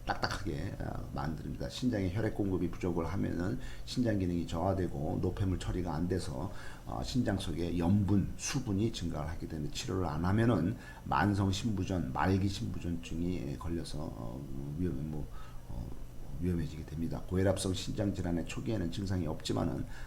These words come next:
밤에 자다가 소변 횟수가 증가하게 되겠습니다. 만성 피로감, 무료감,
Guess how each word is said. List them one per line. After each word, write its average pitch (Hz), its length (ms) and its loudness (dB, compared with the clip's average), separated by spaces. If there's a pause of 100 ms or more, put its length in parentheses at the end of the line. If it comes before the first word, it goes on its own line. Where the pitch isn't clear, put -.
(140)
밤에 127 600 6
자다가 90 560 2
소변 131 320 2
횟수가 92 320 0
증가하게 82 420 -2
되겠습니다. 73 480 -6
만성 87 400 0
피로감, 101 580 0 (480)
무료감, 98 720 6